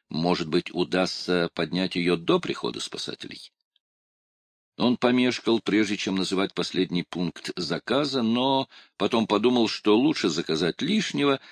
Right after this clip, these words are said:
чем что-то упустить. Пусть даже в отделе материального обеспечения скажут, что он рехнулся. Разрезать фермы, искореженные вышки, было делом трудоемким,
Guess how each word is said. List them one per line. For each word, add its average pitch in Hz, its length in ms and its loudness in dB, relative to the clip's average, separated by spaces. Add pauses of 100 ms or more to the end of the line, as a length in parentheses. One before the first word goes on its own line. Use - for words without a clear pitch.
(300)
чем 139 400 0
что-то - 520 -2
упустить. - 640 -8 (380)
Пусть 185 260 2
даже 139 300 2
в 107 80 0
отделе 107 480 2
материального 85 680 0
обеспечения 76 600 -2
скажут, 101 420 -4
что - 200 -4
он 78 120 -2
рехнулся. - 640 -10 (1080)
Разрезать 120 680 4
фермы, 131 560 0 (280)
искореженные 95 800 4
вышки, 123 420 0
было 147 360 2
делом 117 520 2
трудоемким, 143 800 0